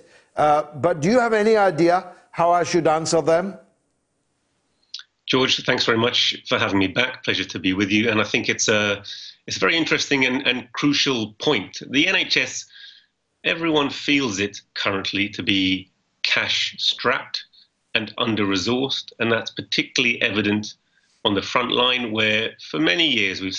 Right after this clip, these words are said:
Speaker 2: seen clinics cut, services cut, waiting lists introduced, by stealth, really, because of undercapacity, beds cut, you know, peripheral estates being sold off,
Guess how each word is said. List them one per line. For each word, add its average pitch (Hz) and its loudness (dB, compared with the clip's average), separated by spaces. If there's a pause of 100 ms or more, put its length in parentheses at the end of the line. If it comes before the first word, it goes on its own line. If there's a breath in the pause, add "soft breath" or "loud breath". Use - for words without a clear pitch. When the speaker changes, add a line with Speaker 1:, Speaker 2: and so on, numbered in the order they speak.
Speaker 2:
seen 98 -2
clinics 127 -2
cut, - -4
services 123 -2
cut, - -4 (540 loud breath)
waiting 120 -2
lists - -6
introduced, 113 -2 (460 loud breath)
by 104 0
stealth, - -2
really, 147 2
because 127 -2
of 110 -2
undercapacity, 117 -2
beds 135 -2
cut, - -4 (520 loud breath)
you 101 0
know, 98 -2
peripheral 131 -2
estates 110 -2
being 107 -2
sold 101 -2
off, - -2